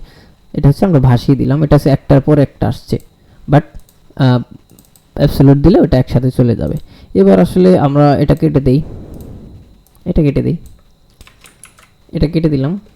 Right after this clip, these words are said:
আহ, এরপর হচ্ছে কি করব, এটাকে আমরা পজিশনের আরেকটা, আহ, প্রভাব, এ, ভ্যালু আছে, সেটা হচ্ছে ফিক্সড। ফিক্সড, অনেক সময় আপনারা দেখেন যে মেনুটা উপরেই থাকে সব সময়।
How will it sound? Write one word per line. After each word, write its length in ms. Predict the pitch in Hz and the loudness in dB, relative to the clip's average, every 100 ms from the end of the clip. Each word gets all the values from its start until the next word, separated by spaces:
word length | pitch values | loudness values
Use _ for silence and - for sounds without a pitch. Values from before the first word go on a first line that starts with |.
| - _ | -20 _
আহ, 60 | 147 | -4
এরপর 360 | 135 143 160 151 | -2 -2 0 0
হচ্ছে 220 | 147 160 | -2 -6
কি 120 | - | -8
করব, 320 | - 156 190 - _ _ _ _ | -6 -4 -4 -8 _ _ _ _
এটাকে 440 | - - 165 156 143 | -2 -2 -2 0 -2
আমরা 280 | 139 139 | -2 -4
পজিশনের 680 | 139 151 147 147 - 147 131 131 | -2 -2 -2 -2 -6 -14 -16 -16
আরেকটা, 640 | 139 139 - _ 170 180 - - | -14 -14 -16 _ -8 -8 -10 -18
আহ, 200 | 113 143 | -16 -14
প্রভাব, 380 | 135 131 139 135 _ | -12 -10 -10 -10 _
এ, 140 | 131 92 143 | -14 -12 -8
ভ্যালু 300 | 127 123 139 | -6 -4 -6
আছে, 240 | 131 - 175 | -8 -10 -10
সেটা 200 | - 143 | -6 -8
হচ্ছে 220 | - - - | -8 -12 -8
ফিক্সড। 460 | 180 - - - - - _ _ _ - _ _ _ _ - - _ - _ _ - - | -8 -8 -16 -20 -20 -20 _ _ _ -20 _ _ _ _ -20 -20 _ -20 _ _ -20 -2
ফিক্সড, 360 | 180 160 - - - | -2 -2 -6 -10 -6
অনেক 240 | 165 202 | -6 -4
সময় 220 | - 196 | -6 -4
আপনারা 220 | 165 160 147 | -4 -4 -2
দেখেন 360 | 139 131 135 | -2 -2 -4
যে 100 | 139 | -2
মেনুটা 560 | 131 135 143 156 156 165 | 0 2 2 0 0 0
উপরেই 460 | 165 156 156 143 | 0 0 2 2
থাকে 280 | 139 135 135 | 2 2 -2
সব 160 | - 113 - | -4 -6 -6
সময়। 260 | 120 135 | -8 -8